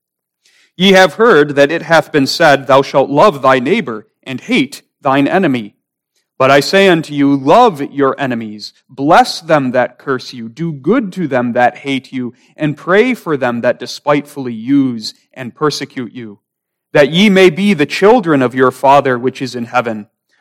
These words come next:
For he maketh his sun to rise on the evil and on the good, and sendeth rain on the just and on the unjust. For if ye love them which love you, what reward have ye? Do not even the publicans the same? And if ye salute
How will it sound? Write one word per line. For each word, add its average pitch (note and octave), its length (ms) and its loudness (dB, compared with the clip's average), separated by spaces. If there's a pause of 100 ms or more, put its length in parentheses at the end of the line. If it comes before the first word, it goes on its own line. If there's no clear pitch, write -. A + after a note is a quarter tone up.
For D#3 120 -4
he G3 100 2
maketh F#3+ 380 2
his F#3+ 200 0
sun G3+ 340 2
to G#3+ 140 -6
rise C#3+ 480 2
on E3 140 0
the F3 180 -8
evil D#3 300 -4
and C3+ 160 -2
on C3+ 200 0
the F3 60 -4
good, A2+ 400 -10 (220)
and A#2 160 -16
sendeth D3 340 0
rain C#3+ 380 2
on E3 140 0
the F#3+ 80 2
just C3 440 0
and C3+ 160 -8
on B2+ 280 -2
the D3+ 100 -6
unjust. A2 720 -12 (640)
For D3+ 160 2
if E3 180 0
ye D#3+ 200 -2
love D#3 340 4
them C3 380 0
which B2 260 -6
love - 260 -8
you, A#2 540 -6 (440)
what F3+ 200 2
reward G3 460 2
have A#2+ 260 -2
ye? A2+ 320 -8 (340)
Do A#2+ 140 -6
not B2+ 260 2
even C3 260 -2
the G2+ 60 -8
publicans C3+ 680 -4
the C#3 100 -10
same? D#3 500 -4 (440)
And D#3+ 120 0
if G3+ 160 2
ye G3+ 100 0
salute G#3 480 0